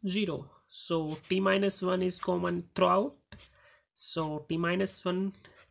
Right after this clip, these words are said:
and t minus sixty-four is equal to zero. So either this equal to zero or this equal to zero. So t is equal to one and sixty-four. So let's U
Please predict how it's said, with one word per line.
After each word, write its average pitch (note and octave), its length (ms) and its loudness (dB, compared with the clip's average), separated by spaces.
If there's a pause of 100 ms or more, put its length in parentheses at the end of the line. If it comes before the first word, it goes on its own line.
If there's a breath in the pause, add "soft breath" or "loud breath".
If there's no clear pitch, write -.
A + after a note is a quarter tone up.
(440 loud breath)
and D3+ 240 -6 (120)
t F3 120 4
minus E3+ 420 2
sixty-four - 1500 -4 (160)
is D3 240 -4
equal F3+ 360 0 (100)
to E3 140 -2
zero. D#3+ 400 -2 (500 loud breath)
So - 280 -6
either D#3+ 320 4
this D#3+ 280 -2
equal G3 260 4
to G3 120 2
zero F#3 220 0
or F#3+ 220 0 (220)
this F3 220 -2
equal - 340 -8
to A#2+ 100 -8
zero. B2 420 -10
So - 200 -6 (140)
t G3+ 220 4
is F#3+ 160 2
equal G3 340 4
to F#3 220 0
one E3 600 2
and D#3 320 -4
sixty-four. - 1120 -2 (760 soft breath)
So - 220 -6
let's E3 600 -2 (220 loud breath)
U D3+ 260 4